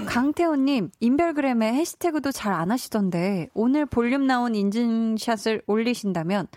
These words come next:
달고 싶은 해시태그, 적고 싶은 글 길게 말씀해 주세요 하셨는데, 아, 우리 태호 씨가 평소에는 좀 짧게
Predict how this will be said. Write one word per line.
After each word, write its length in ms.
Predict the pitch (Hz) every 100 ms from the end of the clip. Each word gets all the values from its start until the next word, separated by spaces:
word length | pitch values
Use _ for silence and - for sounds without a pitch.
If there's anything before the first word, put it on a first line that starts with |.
| -
달고 300 | - 202 254
싶은 280 | - - 240
해시태그, 560 | 330 - - 208 156
적고 300 | - 202 -
싶은 320 | 269 - 226 196
글 220 | 175 143 - - - -
길게 500 | - - 247 311 339
말씀해 440 | 220 240 - 262
주세요 400 | 294 294 254 233
하셨는데, 840 | 240 254 277 202 165 202 254 220 151 - - - - -
아, 300 | 175 202 196
우리 220 | 175 185
태호 260 | - 349
씨가 260 | 370 - 220
평소에는 720 | - 370 403 359 311 240 226
좀 260 | - 220 185 - _ -
짧게 520 | 359 349 - 185